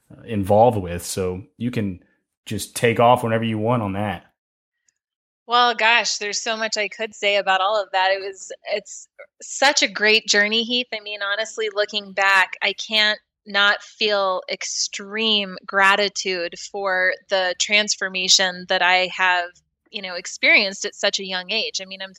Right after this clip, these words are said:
Speaker 2: thirty-one years old right now, and I really hit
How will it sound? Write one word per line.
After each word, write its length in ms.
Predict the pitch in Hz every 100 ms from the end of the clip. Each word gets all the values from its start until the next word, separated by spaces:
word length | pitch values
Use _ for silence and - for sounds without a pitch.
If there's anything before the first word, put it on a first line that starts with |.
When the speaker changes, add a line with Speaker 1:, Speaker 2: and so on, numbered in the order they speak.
| -
Speaker 2:
thirty-one 440 | 202 233 220 214
years 220 | 208 196
old 180 | 190 185
right 200 | 185 170
now, 340 | 180 170 165 190 - - - - _ -
and 420 | 208 208 208 208 -
I 380 | 208 208 220 214 196
really 480 | 220 226 220 214 - - -
hit 180 | 226